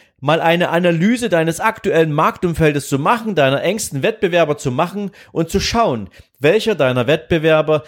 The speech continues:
wird denn aller Wahrscheinlichkeit nach besonders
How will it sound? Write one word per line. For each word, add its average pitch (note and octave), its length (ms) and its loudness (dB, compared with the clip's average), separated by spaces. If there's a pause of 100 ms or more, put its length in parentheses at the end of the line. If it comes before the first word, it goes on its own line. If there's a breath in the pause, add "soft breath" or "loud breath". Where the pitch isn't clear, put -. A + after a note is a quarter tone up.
(140 loud breath)
wird E3+ 240 0
denn F3 160 0
aller B2+ 280 2
Wahrscheinlichkeit B2 760 0
nach B2+ 200 0
besonders D#3 800 -2